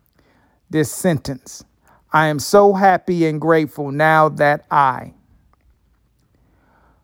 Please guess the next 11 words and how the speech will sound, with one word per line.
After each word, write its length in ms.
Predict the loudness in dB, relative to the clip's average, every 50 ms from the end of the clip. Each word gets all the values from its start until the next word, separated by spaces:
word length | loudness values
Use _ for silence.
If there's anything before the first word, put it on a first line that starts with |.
| _ _ _ _ _ _ _ _ _ -6
When 260 | -2 -2 0 0 0
you 140 | -2 0 2
write 360 | 4 4 4 4 2 0 0
your 160 | 2 2 2
gratitude 680 | 4 4 4 4 2 0 -4 -4 -2 0 0 0 -2
list, 360 | -2 -2 -2 0 -2 -4 -6
start 680 | -12 -20 -8 _ 2 4 4 4 4 4 2 0 -2 _ -8
with 380 | -4 -2 -2 -2 -2 -4 _
this 440 | -2 0 0 0 -2 -6 -14 -20 -20 _ _ _ _ _ _ _ _ _ _ _
statement 760 | _ -20 -20 -14 -6 -2 -2 -2 -2 -4 -8 -14 -16 -16 -18 _ _ _ _
first. 600 | -2 -2 0 -2 -2 -6 -12 -18 -20 -20 -20